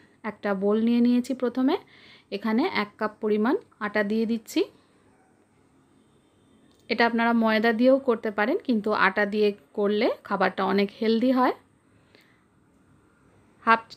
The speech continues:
টিস্পুন নুন দিয়ে দিলাম। এবার আমি এতে দিয়ে দিচ্ছি আদা কুচি, ওয়ান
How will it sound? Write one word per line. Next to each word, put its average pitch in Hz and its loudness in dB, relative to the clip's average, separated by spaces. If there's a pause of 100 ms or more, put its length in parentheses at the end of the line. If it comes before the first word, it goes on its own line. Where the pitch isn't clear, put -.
(200)
টিস্পুন 233 -4 (440)
নুন 220 2
দিয়ে 254 2
দিলাম। 269 2 (2500)
এবার 202 4 (180)
আমি 208 -2 (120)
এতে 226 -4
দিয়ে 226 -2
দিচ্ছি 226 -6 (340)
আদা 196 2
কুচি, 220 -4 (1200)
ওয়ান 214 4